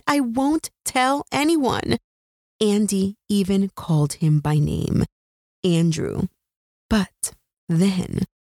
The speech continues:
the nine one one call went silent. Jamie, by this point,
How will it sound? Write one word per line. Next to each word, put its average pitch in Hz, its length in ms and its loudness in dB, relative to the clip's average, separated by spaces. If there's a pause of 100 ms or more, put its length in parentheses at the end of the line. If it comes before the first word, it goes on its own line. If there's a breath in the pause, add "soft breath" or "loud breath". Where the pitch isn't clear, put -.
(140)
the 180 160 0
nine 165 460 2
one 240 240 0
one 160 220 2
call 147 500 -2
went 156 480 0 (180)
silent. - 640 0 (840)
Jamie, 202 380 2
by 185 180 0
this 175 200 0
point, - 260 -2